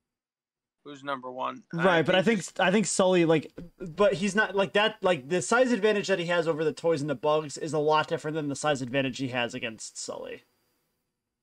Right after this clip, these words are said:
Speaker 1: I agree. I
Speaker 2: Uh,
Speaker 1: agree.
Speaker 2: now we got Randall, who I think, uh, easily number one.
Speaker 1: Randall?
Speaker 2: Mm-hmm.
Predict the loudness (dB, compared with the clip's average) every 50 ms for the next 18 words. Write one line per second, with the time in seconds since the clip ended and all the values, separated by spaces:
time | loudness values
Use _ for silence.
0 | _ _ _ -8 -6 -6 -6 -6 -8 -12 -12 -14 _ _ _ _ _ _ _ _
1 | _ _ _ _ _ _ _ _ _ _ _ _ _ _ _ _ _ _ _ _
2 | _ _ _ _ _ _ _ _ _ _ _ _ _ _ _ _ _ _ _ -20
3 | -20 _ _ -8 -6 -6 -6 -6 -10 -12 -12 -14 _ _ _ _ _ _ -2 0
4 | 2 4 4 4 6 6 6 4 4 2 0 -4 -2 -2 0 0 0 -2 -2 0
5 | 0 0 0 -2 -6 -8 -10 -16 -20 -20 _ _ _ _ -14 -14 -14 -14 _ -10
6 | -8 -6 -4 -4 -2 -2 -2 -2 -4 -6 -6 -8 -10 -10 -12 -12 -12 -14 -14 -16
7 | _ _ _ _ _ _ _ _ _ _ _ _ _ _ _ _ _ _ _ _
8 | _ _ _ -8 -6 -4 -4 -4 -2 -2 -2 -2 -4 -6 -6 -6 -4 -4 -4 -4
9 | -6